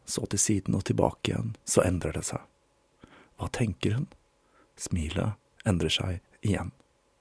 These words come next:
Når Leonardo begynte på Mona Lisa, var han i dypet av sine anatomiske studier. Og en ting som opptok han veldig, var nettopp det menneskelige smilet.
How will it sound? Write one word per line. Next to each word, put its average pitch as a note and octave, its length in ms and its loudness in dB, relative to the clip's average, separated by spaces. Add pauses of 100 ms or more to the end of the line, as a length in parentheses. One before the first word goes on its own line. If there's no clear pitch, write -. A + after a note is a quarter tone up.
(1120)
Når G#2 380 8
Leonardo G#2 540 6
begynte F#2+ 340 2
på - 100 -4
Mona G#2 260 6
Lisa, G2 580 2 (100)
var E2+ 160 0
han E2+ 180 4
i F2 40 0
dypet F2 420 -2
av F2+ 80 0
sine E2+ 200 0
anatomiske - 720 -2
studier. - 460 -6 (800)
Og - 80 -2
en F#2+ 160 4
ting A2+ 200 4
som A2+ 220 4
opptok - 380 -2
han A#2+ 160 2
veldig, A2+ 360 4 (220)
var G#2 140 6
nettopp - 480 -2
det F#2+ 140 2
menneskelige - 560 0
smilet. F2 400 0